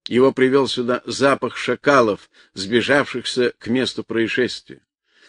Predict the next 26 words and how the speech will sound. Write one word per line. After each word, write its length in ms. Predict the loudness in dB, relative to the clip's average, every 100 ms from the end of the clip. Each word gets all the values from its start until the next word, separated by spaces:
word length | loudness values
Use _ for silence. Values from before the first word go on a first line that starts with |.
| -20 -8
Они 240 | 4 8 8
мгновенно 640 | 8 6 6 6 4 0
исчезли. 540 | 0 2 2 2 -2
По-хозяйски 760 | -6 -2 0 4 6 4 2 0
обнюхав 580 | 0 2 0 0 -2 -6
тушу, 340 | -2 -2 -2
медведь 420 | -2 -2 0 0 2
лег 500 | 2 2 _ -20 _ _ _ _ _ _ _ _ _ -2
и, 120 | -2
предвкушая 800 | 4 2 2 -4 0 6 6 6
сытую 440 | 2 0 0 0
жизнь 320 | 0 -2 -2 -2
на 120 | -2
много 300 | 0 0 -2
дней, 360 | -2 -2 -2
долго 500 | 0 6 6 6 2
дремал 480 | -2 -2 -2 -2 -2
перед 340 | -4 -6 -8 _
тем, 300 | -4 -4 -6
как 200 | -10 -6
вознаградить 800 | -6 -4 -4 -2 -2 0 0
себя 380 | -2 -8 -4 -4
за 160 | -6 -8
тяжкие 640 | -2 -2 -2 -10 -12 -14
дни 260 | -14 -12 -10
охоты. 500 | -10 -8 -10 -10